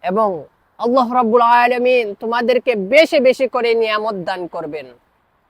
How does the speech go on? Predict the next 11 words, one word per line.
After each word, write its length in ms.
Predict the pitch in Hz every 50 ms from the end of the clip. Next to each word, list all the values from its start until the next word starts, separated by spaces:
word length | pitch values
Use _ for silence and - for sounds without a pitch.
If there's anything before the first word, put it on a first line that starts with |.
| _ _
সুবহানাল্লাহ। 1080 | - - 156 156 156 143 147 170 165 165 156 143 143 139 139 147 147 170 175 165 160 156 - _ _ _ _ _ _ _ _ _ _ _ _ _ _ _ _ -
আমি 260 | 214 254 294 320 349
আপনাদের 600 | 311 302 277 262 - 294 277 277 269 247 277 240
সামনে 460 | - - 277 269 254 247 247 247 240
অতটুকুই 600 | 226 247 269 269 - 320 269 302 294 - 269 262 -
কথা 300 | - 226 214 - 233 214
বলবো, 520 | 196 196 190 190 180 165 175 196 233 269 - _ _ _ _ _ _ _ _ _ _ _ _ _ _ _ _ _ _ _ _ _ _ _ _ -
আল্লাহ 400 | 226 254 269 285 311 320 294 320
রাব্বুল 300 | 330 320 294 311 320 311
আলামিনের 720 | 294 285 277 285 285 269 269 254 254 262 269 277 254 220 -
কাছে 540 | - 208 190 - - 180 196 220 269 285